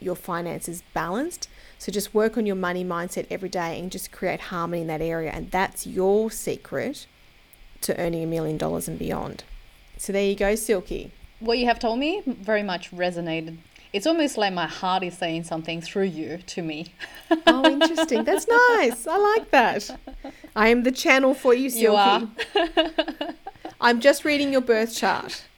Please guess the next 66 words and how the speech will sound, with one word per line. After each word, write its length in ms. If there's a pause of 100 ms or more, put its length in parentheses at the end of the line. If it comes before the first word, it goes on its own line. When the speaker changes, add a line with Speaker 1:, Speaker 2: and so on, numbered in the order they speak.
Speaker 1:
I'm 120
just 140
reading 160
your 100
birth 220
charts. 280
And 100
we're 100
getting 240
to 120
know 80
you 140
through 180
the 100
lens 520 (320)
of 160
these 220
three 200
questions 420
that 60
you've 180
asked, 400
through 180
the 60
lens 260
of 80
astrology. 640 (340)
There's 140
a 40
lot 240
more 220
that 60
we 100
can 120
find 220
in 60
your 80
birth 280
chart. 260
We've 120
only 160
talked 180
for 100
an 60
hour 180
today. 200
There's 160
so 140
much 160
more 180
that 140
can 80
be 80
found 380
in 160
there. 380 (440)
But 120
that 200
gives 240
you 360 (280)
answers 580
to 120
those 260
three 260
particular 440
questions, 680